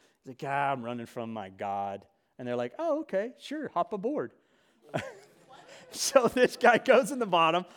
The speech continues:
falls asleep, and then the God of the seas that Jonah's trying to run away from,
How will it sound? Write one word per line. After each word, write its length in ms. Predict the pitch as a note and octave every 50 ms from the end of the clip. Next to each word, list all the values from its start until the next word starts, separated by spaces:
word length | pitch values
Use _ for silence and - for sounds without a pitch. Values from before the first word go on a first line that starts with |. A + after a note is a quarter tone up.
| - _ _
falls 380 | - - A#3 C#4 E4+ F#4 F4+
asleep, 760 | F4 D#4 - - - F#4+ G4+ F4+ D#4 C#4 D4+ - - _ _ _ _ _ _ _ _ _ _ _ _ -
and 240 | F#3+ A3 A3 A3 A#3+
then 220 | B3+ C4 C4 B3+
the 140 | B3+ A#3+ A3+ G3 F3+ G3 E3
God 340 | D#3 F#3 G#3 G#3+ C#4+ C#4+ C#4+
of 200 | C#4 B3+ G#3+ G3+
the 100 | A#3 -
seas 720 | - - - D#4 D4 C#4 A3+ G3 F3+ E3+ F3+ A#3 - - - _ _ -
that 80 | D3+ B2
Jonah's 380 | A2+ A#2+ C3+ C#3 F3 G#3+ -
trying 260 | - - G3+ G3 F#3+
to 60 | E3+ C#3+
run 320 | B2 A#2+ C#3+ D#3+ E3+ E3
away 360 | D#3 D3 C#3+ D3 D3 D#3+ F#3
from, 500 | F#3 - - C#3+ B2+ A#2+ A#2+ B2 D3+ G#3